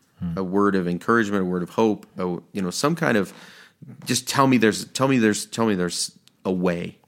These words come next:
Speaker 1: Yeah.
Speaker 2: Because I think people realize this is, this is grave.
Speaker 1: Yeah.
Speaker 2: This is wrong.
Speaker 1: You know,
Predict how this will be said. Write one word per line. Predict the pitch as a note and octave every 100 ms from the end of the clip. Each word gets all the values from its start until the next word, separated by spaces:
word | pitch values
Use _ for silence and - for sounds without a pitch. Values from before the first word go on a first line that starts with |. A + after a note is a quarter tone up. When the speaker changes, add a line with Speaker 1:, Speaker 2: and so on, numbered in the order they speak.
| -
Speaker 1:
Yeah. | F#2 F2+ - _ _ _ _ -
Speaker 2:
Because | A2+ C3+ C3
I |
think | C3+ C#3+
people | E3 D#3 D3+
realize | B2+ F3+ G#2+ G2+
this | - A#2+ D3
is, | B2+ - -
this | A#2+ -
is |
grave. | A#2 G2 A#2+ - - - _ _
Speaker 1:
Yeah. | F#2 F2+
Speaker 2:
This | A2
is | A2
wrong. | F#2 F#2 F#2+ F#2 E2+ - - _ _ _ - - - _
Speaker 1:
You | G#2
know, | G2